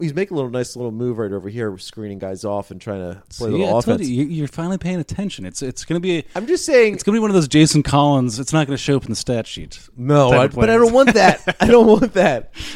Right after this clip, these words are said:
Speaker 2: No, I'm
Speaker 1: I,
Speaker 2: just
Speaker 1: I
Speaker 2: kidding.
Speaker 1: don't
Speaker 2: Nobody,
Speaker 1: want that.
Speaker 2: nobody wants that.
Speaker 1: Um, I just, I hope that, uh,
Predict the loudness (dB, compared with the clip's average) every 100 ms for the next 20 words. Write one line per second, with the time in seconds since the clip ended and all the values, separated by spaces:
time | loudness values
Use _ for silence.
0 | -12 -10 -6 -4 -2 0 0 2 2 2
1 | 2 4 4 2 2 0 -4 -6 -8 -10
2 | _ _ -2 0 0 -4 _ -20 -20 _
3 | _ _ _ _ _ _ _ -20 -10 -2
4 | 0 0 -4 -2 2 4 4 4 0 0
5 | -2 _ _ -10 -4 -4 -4